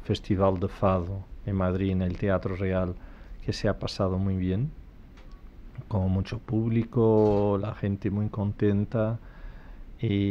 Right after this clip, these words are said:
y lo creo que eso también es importante, ¿no? En dar este, eh, esta señal de que se puede hacer, ah,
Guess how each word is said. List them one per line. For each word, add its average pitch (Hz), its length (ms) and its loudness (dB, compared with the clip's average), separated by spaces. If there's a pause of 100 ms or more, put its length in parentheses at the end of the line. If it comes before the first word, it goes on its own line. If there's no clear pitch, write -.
(120)
y 110 60 -2
lo 101 140 0
creo 104 240 2
que 110 100 0
eso - 180 -2
también 101 300 2
es 98 100 -2
importante, 98 720 0
¿no? 101 240 -2
En 104 280 -4
dar 101 180 0
este, 101 540 -2 (680)
eh, 98 480 -4
esta 98 320 -2
señal 98 580 2
de 101 140 2
que 98 240 0
se - 160 -4
puede 104 340 2
hacer, 98 440 0 (720)
ah, 95 380 0